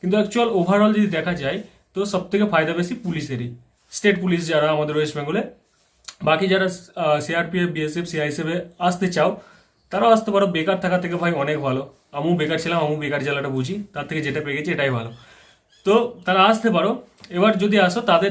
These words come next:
ওয়েস্ট বেঙ্গল ছেলেদের ক্ষেত্রে কী হয়, এসএসবি বেস্ট, সিআইএসএফ বেস্ট, সিআরপিএফও ঠিক আছে, বিএসএফও বেস্ট, কারণ তোমরা এখানে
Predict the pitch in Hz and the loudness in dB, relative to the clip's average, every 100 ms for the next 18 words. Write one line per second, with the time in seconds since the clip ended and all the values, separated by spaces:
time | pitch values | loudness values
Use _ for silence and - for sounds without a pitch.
0 | 180 175 202 214 220 214 220 220 220 220 | 0 -2 0 0 0 0 0 2 0 0
1 | 214 214 175 214 - _ _ - 185 226 | 0 2 2 0 -8 _ _ -2 0 2
2 | 208 233 247 - 135 151 175 - - - | 2 2 2 -2 -6 -2 -2 -4 -14 -12
3 | - 185 190 190 156 135 156 - - 185 | 0 2 2 0 -4 -4 -6 -8 -4 -2
4 | 196 185 196 196 202 202 175 151 139 175 | 0 2 2 2 0 0 0 -2 -6 -10
5 | - _ _ 139 175 208 208 190 139 131 | -14 _ _ -2 4 4 4 2 0 -4
6 | - 160 190 202 180 196 180 202 | -2 -2 0 0 0 0 0 0